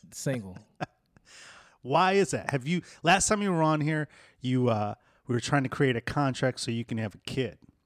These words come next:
Speaker 1: Yeah.
Speaker 2: I didn't remember it. I just listened to it today.
Speaker 1: Okay.
Speaker 2: Uh, and you,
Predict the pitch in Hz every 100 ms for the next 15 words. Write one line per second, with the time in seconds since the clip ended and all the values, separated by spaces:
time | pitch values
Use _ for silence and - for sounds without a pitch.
0 | _ _ - 139 107 - - - 151 139
1 | 131 123 113 104 107 104 - 110 - 107
2 | 101 - 110 104 98 - 117 110 113 117
3 | 107 104 101 - _ _ _ - 131 120